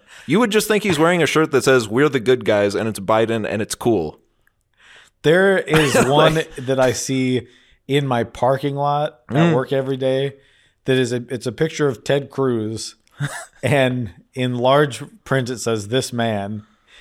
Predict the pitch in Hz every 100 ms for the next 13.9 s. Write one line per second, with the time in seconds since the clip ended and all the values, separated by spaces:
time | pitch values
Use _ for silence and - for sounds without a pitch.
0 | - _ - 104 131 135 139 143 127 127
1 | 107 - 127 123 120 127 107 117 107 123
2 | 131 98 196 - 202 135 123 - 143 165
3 | - - 185 180 - 160 - 175 185 -
4 | 185 - - 147 _ 220 220 190 214 254
5 | 226 202 156 165 160 147 156 156 151 147
6 | 135 123 139 127 127 120 117 - - -
7 | 175 165 196 208 170 180 156 165 165 185
8 | 180 196 180 160 160 151 - 160 147 139
9 | 135 110 123 123 - _ _ _ - 143
10 | 175 165 127 160 160 143 - 143 135 123
11 | 139 123 110 131 - 123 123 104 104 104
12 | 101 113 98 95 120 120 131 110 120 -
13 | 160 107 95 107 156 180 113 95